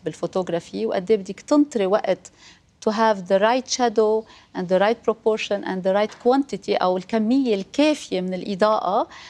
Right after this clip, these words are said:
ليطلع لك the perfect photo وتكوني عم تفرجي الكادر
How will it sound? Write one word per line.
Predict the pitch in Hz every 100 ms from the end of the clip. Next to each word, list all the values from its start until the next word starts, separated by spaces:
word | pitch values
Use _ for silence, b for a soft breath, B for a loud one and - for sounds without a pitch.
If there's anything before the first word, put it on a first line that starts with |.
| B 208
ليطلع | 208 214 277 269
لك | 202 185
the | 202
perfect | 196 233 226 180 -
photo | 202 196 202
وتكوني | 196 226 220 240 220
عم | 190 185
تفرجي | - 240 202 185
الكادر | 185 220 226 226 226